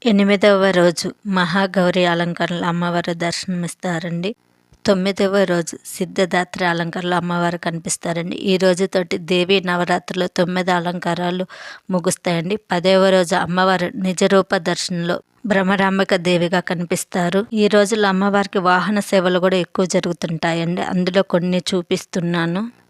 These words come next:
అలాగే కలశ స్థాపన సమయము, ఏ రోజు ఏ నైవేద్యం పెట్టాలి, అన్నీ పూర్తిగా వివరాలు ఈ వీడియోలో చెప్తానండి. దేవీ నవరాత్రులు మొదలుండి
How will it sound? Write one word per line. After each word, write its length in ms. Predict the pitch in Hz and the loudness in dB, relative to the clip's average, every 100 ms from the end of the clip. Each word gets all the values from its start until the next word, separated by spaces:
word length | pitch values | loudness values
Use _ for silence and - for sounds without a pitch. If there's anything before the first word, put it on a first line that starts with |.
| - | -2
అలాగే 340 | 214 214 214 | 0 2 0
కలశ 400 | 214 208 190 190 226 | 0 0 0 0 -2
స్థాపన 520 | - 214 190 190 190 | 0 0 -2 0 -2
సమయము, 880 | 180 190 180 190 190 190 196 214 220 | 0 0 2 2 0 0 0 0 0
ఏ 320 | 190 185 190 | 0 2 4
రోజు 280 | 202 196 185 | 4 4 4
ఏ 120 | 180 | 4
నైవేద్యం 500 | 180 180 180 175 180 | 4 2 2 0 -2
పెట్టాలి, 340 | 175 190 180 | -2 0 0
అన్నీ 600 | 175 180 190 202 196 196 | 0 -2 0 0 0 -2
పూర్తిగా 500 | 190 190 190 - 196 | 0 0 0 0 0
వివరాలు 400 | 180 175 180 180 | 2 2 2 0
ఈ 180 | 180 175 | 0 0
వీడియోలో 380 | 170 175 185 180 | 0 0 0 0
చెప్తానండి. 640 | - 175 - 170 170 180 | -2 -6 -4 -4 -2 -2
దేవీ 360 | 208 180 180 196 | -2 0 2 2
నవరాత్రులు 640 | 196 180 175 170 - 170 | 0 0 0 -2 -4 -4
మొదలుండి 680 | 170 175 170 185 175 180 240 | 0 0 0 0 0 2 0